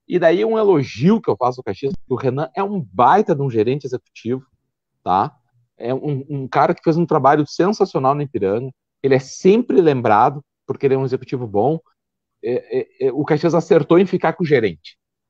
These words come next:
Fica com o gerente e troca o técnico. Agora tu vai ter tempo. Obviamente que esse aí não vai ser o time do Caxias pra Série D. Vai ter que contratar jogadores. Então, deixa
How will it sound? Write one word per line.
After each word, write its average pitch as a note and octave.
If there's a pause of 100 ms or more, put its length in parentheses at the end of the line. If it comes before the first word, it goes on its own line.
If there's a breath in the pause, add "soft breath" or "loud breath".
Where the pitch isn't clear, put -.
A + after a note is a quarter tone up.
(200)
Fica G#3+
com G3+
o F#3
gerente D#3+ (200)
e -
troca -
o C3
técnico. C3 (220)
Agora D3
tu -
vai D3
ter C#3
tempo. B2+ (580)
Obviamente D#3+
que C#3+
esse C#3+
aí C#3+
não D3+
vai C#3+
ser C#3+
o C3+
time C#3
do C3
Caxias B2
pra A2
Série G2
D. A2 (240)
Vai B2
ter D#3+
que -
contratar B2+
jogadores. A2 (240)
Então, C#3+
deixa C#3